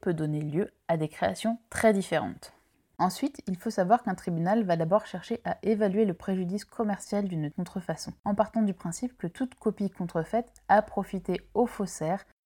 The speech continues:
et non aux créateurs légitimes. Difficile donc pour un particulier qui diffuse son contenu au hasard sur Wattpad de faire valoir ses droits. Donc c'est terminé. On ne met plus rien en ligne,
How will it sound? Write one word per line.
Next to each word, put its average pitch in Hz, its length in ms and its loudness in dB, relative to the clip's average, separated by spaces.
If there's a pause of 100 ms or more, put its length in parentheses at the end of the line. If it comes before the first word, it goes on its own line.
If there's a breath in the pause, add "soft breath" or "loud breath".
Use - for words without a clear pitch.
et 175 100 2
non 214 200 4
aux 165 140 -4
créateurs 196 500 2
légitimes. 165 560 -2 (480)
Difficile 220 640 -2
donc 175 280 -4
pour 156 200 -8
un 156 80 0
particulier 180 720 -2
qui - 160 -12
diffuse 165 460 -6
son 180 140 -4
contenu 165 540 -2 (240)
au 208 120 8
hasard 180 280 6
sur - 200 -4
Wattpad 151 440 -4 (420)
de 175 120 -4
faire 185 200 2
valoir 170 300 2
ses 160 140 -6
droits. 131 220 -6 (2250)
Donc 240 240 6
c'est 294 140 4
terminé. 226 420 6 (360)
On 208 120 2
ne 226 120 10
met 220 120 8
plus 320 220 2
rien 302 200 6
en 254 120 10
ligne, 214 340 4